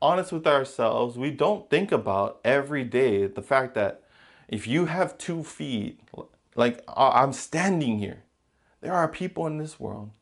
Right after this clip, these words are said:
that didn't wake up this morning with the ability to stand on their own two feet. Man, I live in Hawaii. Man, I have a wife, I have kids. Oh man,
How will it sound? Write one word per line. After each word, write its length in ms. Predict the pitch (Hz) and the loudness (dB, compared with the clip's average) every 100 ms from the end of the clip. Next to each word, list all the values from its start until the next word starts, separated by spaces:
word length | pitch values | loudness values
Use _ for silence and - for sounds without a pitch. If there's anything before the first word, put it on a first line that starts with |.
| _ _ _ _ _ _ _ _ - | _ _ _ _ _ _ _ _ -8
that 100 | 107 | -2
didn't 240 | 170 151 | -2 0
wake 240 | 156 156 | 0 0
up 160 | 156 156 | -2 -2
this 180 | 107 104 | -6 -6
morning 420 | 90 95 110 113 _ _ _ _ _ _ _ _ _ _ _ - | -8 -8 -10 -14 _ _ _ _ _ _ _ _ _ _ _ -10
with 120 | 107 | 0
the 80 | 123 | 0
ability 400 | 120 165 143 107 | 2 2 2 2
to 100 | 104 | 0
stand 300 | - 113 107 | 0 0 0
on 100 | 95 | -2
their 140 | 92 | -6
own 120 | 95 | -8
two 120 | - - | -12 -18
feet. 280 | - - _ _ _ _ _ _ _ - _ _ _ _ _ _ _ _ _ _ _ _ _ _ _ _ _ _ _ _ _ _ | -18 -20 _ _ _ _ _ _ _ -20 _ _ _ _ _ _ _ _ _ _ _ _ _ _ _ _ _ _ _ _ _ _
Man, 180 | 170 143 | 0 2
I 60 | 143 | 4
live 160 | 165 | 4
in 80 | 143 | 2
Hawaii. 480 | 131 156 156 113 98 - _ _ _ _ _ _ _ _ _ _ _ _ _ _ _ _ _ _ _ _ _ _ _ _ | 0 2 2 2 -4 -10 _ _ _ _ _ _ _ _ _ _ _ _ _ _ _ _ _ _ _ _ _ _ _ _
Man, 240 | 175 190 160 | 0 2 2
I 140 | 143 | -2
have 120 | 151 | -2
a 40 | 135 | -2
wife, 320 | 147 147 135 | 0 -2 0
I 100 | 151 | 0
have 180 | 147 - | 0 -2
kids. 440 | - 156 113 104 - | -6 -4 -4 -8 -14
Oh 80 | 139 | -12
man, 420 | 117 120 107 101 | -12 -12 -16 -18